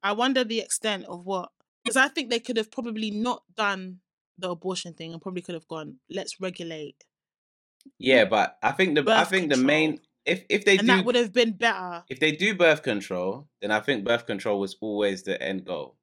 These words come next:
Speaker 2: Because abortion, when you say it and when you frame everything, it sounds like the worst of the two evils. But actually, I think it affects probably a lot less people than the pill would affect.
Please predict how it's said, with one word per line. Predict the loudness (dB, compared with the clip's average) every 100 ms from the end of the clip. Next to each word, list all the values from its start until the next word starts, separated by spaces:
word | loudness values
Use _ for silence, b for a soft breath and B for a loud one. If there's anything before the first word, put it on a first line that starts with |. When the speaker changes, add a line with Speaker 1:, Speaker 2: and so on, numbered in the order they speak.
| _ b b -12
Speaker 2:
Because | 0 0 0 -4 -14 _ _ _ _ -10
abortion, | -6 0 0 0 -2 -2 -4 -10 _
when | -12 -10
you | -8
say | -6 0 2 4
it | 2 0
and | -4
when | -6
you | -8
frame | -12 -2 0 2
everything, | 0 -2 -6 -8 -8 -8 -10
it | -6
sounds | 0 2 2 -2 -8 -12 -2
like | -2 -2
the | -8
worst | -4 0 0 -2 -10
of | -14
the | -12
two | -12 -8
evils. | -6 -6 -8 -12 -16 -18 _ _ _ _ _ 0
But | 0
actually, | 2 2
I | 0
think | 0 0
it | 0
affects | 0 0 0 0 -4 -20 _ -8
probably | -8 -8 -12 -12 -12 -14 _ _ _
a | -6
lot | -4 -2
less | -2 -4
people | -4 -10 -10 -10 -14 -12 -8
than | -6
the | -6
pill | -8 -8 -8
would | -8
affect. | -12 -14 -16